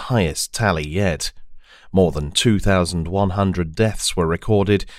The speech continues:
including two hundred and forty-nine in Delhi, where the High Court excoriated the government over shortages of medical oxygen. Leakage at a hospital in Maharashtra caused ventilators to run empty,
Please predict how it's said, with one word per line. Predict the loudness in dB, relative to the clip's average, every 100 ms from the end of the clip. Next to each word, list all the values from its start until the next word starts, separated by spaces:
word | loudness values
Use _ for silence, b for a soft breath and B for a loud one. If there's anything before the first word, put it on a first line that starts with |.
| B
including | -2 0 2 2 2 0
two | 0 2
hundred | 2 0 0 -4
and | -4
forty-nine | -2 -4 0 0 2 2
in | 0 -2
Delhi, | 0 2 2 -2
where | 2 0
the | 0
High | -2 -4 -2
Court | -2 -2 -2
excoriated | -4 -2 2 2 4 2 -2 -6
the | -4
government | -2 0 0 0 -2 B B
over | 2 2 0
shortages | 0 -2 -2 -4 -4 -4
of | -2
medical | 0 0 0 -2 0
oxygen. | 0 -2 -2 -2 -4 -14 _ -20 B B B
Leakage | 0 0 0 -4 -4
at | -6 -4
a |
hospital | -2 -2 0 0 0
in | 0
Maharashtra | 0 2 0 0 -2 -2 -4 -2
caused | 0 0 0
ventilators | 2 2 2 0 0 -6 -2
to | 0
run | 2 2
empty, | 2 0 -2 -2